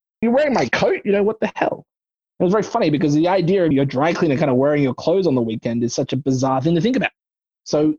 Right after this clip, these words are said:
if we have a world where instead of thinking about bank accounts as deposits, we thought about it as your property that they were holding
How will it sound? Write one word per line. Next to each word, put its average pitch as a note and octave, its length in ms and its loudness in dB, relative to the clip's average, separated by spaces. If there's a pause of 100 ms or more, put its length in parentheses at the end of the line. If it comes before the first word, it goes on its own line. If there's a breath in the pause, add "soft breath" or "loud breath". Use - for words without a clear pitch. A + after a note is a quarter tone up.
if B3 220 -2
we B3 120 0
have G3 200 2
a F#3 40 2
world D#3+ 380 2
where C#3 180 2
instead C3+ 520 -2
of F3+ 140 0
thinking D#3 360 0
about B2+ 420 0
bank C3+ 280 -2
accounts A#2+ 560 -6
as A#2 240 -4
deposits, E3 840 -4 (460)
we C3 100 -2
thought D3 240 0
about C3+ 260 0
it C3 140 -2
as B2 300 -4 (240)
your D3+ 260 0
property C3+ 480 0
that A2+ 160 -4
they B2+ 160 0
were B2 100 0
holding B2+ 520 -2